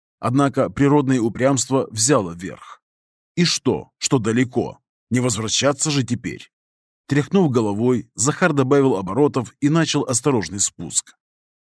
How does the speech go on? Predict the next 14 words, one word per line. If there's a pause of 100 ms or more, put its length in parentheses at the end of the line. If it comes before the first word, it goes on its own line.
(180)
Ехать
он
решил
не
по
самому
краю, (120)
резонно
опасаясь,
возможно,
хрупкого
льда
у
берегов,